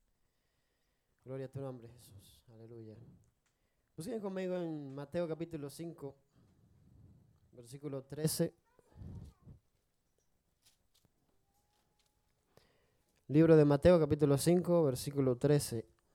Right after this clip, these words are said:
Una porción conocida.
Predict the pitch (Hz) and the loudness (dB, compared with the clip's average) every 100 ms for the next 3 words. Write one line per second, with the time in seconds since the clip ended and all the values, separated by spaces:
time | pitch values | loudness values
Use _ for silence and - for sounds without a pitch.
0 | _ - - - - - _ _ _ _ | _ -20 -20 -20 -20 -20 _ _ _ _
1 | _ _ _ _ 123 123 131 127 147 139 | _ _ _ _ -10 -2 0 2 2 2
2 | 131 123 165 151 123 | -2 -2 -2 0 -4